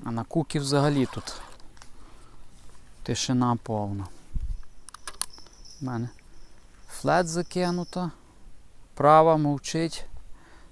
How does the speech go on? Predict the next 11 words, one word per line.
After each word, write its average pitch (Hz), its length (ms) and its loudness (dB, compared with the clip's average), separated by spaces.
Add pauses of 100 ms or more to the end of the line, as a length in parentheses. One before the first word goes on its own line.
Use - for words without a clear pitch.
Там. 123 320 6 (2250)
Так, 143 400 6 (360)
по 127 100 -4
десятій 147 580 2
годині. 170 560 0 (3250)
Перезакинулися. 160 1120 0 (1500)
З - 120 -14
Андрія 127 580 -4
покльовує 143 560 0
маленький 147 520 0
підлящик. 147 760 -4